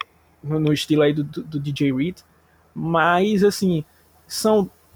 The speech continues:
vários caras que não dá pra você cravar que, pô, esse cornerback é horrível. Mas também nenhum pra você dizer, ó, respeita, hein?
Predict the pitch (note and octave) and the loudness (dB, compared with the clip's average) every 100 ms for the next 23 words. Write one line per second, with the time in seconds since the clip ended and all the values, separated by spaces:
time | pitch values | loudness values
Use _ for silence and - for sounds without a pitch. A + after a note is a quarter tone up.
0 | - _ _ D3 G3 C4 - G#3 - - | -20 _ _ 2 4 4 4 4 4 2
1 | G#3 G#3 B3 B3 A3+ - A#3 G3 D3 D3+ | 2 4 4 2 0 2 4 4 6 6
2 | C#3+ C#3 - - E3+ D#3+ D3 - - - | 6 4 -4 -8 0 0 0 -4 -20 0
3 | F3+ E3 - F3 E3+ D#3+ A3+ - - - | 2 2 2 4 4 4 2 0 -2 -2
4 | E3+ A#2+ A2+ _ _ _ _ _ _ _ | -2 -2 -8 _ _ _ _ _ _ _
5 | D3 D3+ D3+ F#3+ F#3+ A3 G#3+ A#3 - A3+ | -2 0 2 4 4 2 2 0 0 2
6 | F#3+ F3+ F#3 D#3 C3+ A3+ - E3 D#3+ E3 | 4 4 6 4 2 0 2 2 2 -4